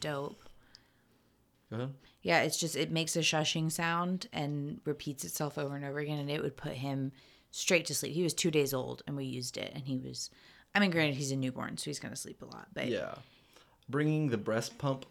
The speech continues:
Speaker 2: also. So a shusher,
Speaker 1: Yes.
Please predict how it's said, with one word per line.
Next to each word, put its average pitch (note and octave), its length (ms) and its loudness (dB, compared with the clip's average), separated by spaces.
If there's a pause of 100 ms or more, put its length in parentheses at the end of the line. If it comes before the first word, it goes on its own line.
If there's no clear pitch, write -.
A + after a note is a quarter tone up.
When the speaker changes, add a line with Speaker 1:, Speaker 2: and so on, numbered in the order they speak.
Speaker 2:
also. - 520 -2
So A2 300 2
a G#2 140 -2
shusher, C3+ 380 0
Speaker 1:
Yes. D3+ 720 0